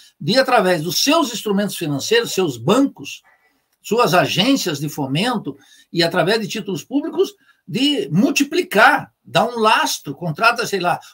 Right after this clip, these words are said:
um milhão de dólares e pode imprimir em papéis e títulos e estímulos no valor de dois ou três milhões, duas, três vezes mais.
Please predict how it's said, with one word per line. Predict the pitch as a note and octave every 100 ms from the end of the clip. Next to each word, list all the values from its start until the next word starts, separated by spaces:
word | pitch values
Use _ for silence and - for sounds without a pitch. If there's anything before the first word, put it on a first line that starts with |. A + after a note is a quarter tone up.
| -
um | G3+
milhão | A#3+ G3+ F3+
de | F3
dólares | D3+ D3+ A#3+ C4 A3+
e | G#3+
pode | - G3+ A3+ A#3 C4 - - _
imprimir | F#3+ G#3 A3 G3+ G#3+
em | A#3+
papéis | - F#3 - F3 A3+ A3
e | D#3
títulos | - - A3+ B3 G#3 E3+ D3 A2+
e | D3+
estímulos | C#3+ - - A#3+ C4 C#4 C#4 _ _ -
no | F3
valor | G3 G3+
de | A#3
dois | G3 D#3+ A#3+ F3
ou | D#3+
três | - A3+ G#3
milhões, | A#3+ F#3 G#3 E3+ -
duas, | C#3 F#3 C#4+ D#3+
três | G3 G#3+ F#3
vezes | A3 F#3+ E3
mais. | D#3+ D3+ -